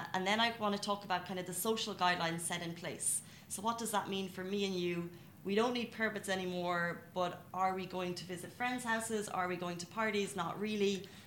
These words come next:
Um, so these are the social guidelines set in place by the M O H A P. So right now for Ramadan,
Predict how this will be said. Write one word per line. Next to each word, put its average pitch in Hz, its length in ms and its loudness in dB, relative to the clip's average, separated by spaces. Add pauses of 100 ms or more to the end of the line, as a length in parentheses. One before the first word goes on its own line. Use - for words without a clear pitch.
(160)
Um, 185 480 6
so 220 220 0
these 226 280 2
are 247 60 0
the 226 80 0
social 214 320 0
guidelines 190 340 4
set 202 160 0
in 208 80 0
place 190 320 -2 (100)
by 220 180 6
the 220 140 4
M 202 140 4
O 190 60 2
H 185 240 0
A 175 80 0
P. 202 420 -2 (380)
So 202 380 4 (100)
right 254 260 4
now 208 220 4
for 247 380 0
Ramadan, 180 580 4